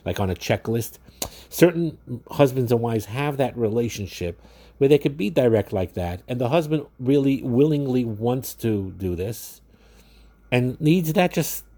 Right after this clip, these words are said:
like, prompt and that reminder. Then she goes through a scenario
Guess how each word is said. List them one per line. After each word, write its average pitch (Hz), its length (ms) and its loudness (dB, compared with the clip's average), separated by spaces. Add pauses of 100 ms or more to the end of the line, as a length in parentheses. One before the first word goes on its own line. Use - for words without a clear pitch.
like, - 200 -4
prompt 170 540 -2
and 123 140 -4
that 127 140 0
reminder. 147 560 0 (2000)
Then 147 240 6
she 226 140 0
goes 185 320 6
through 147 340 0
a 127 160 2
scenario 107 880 0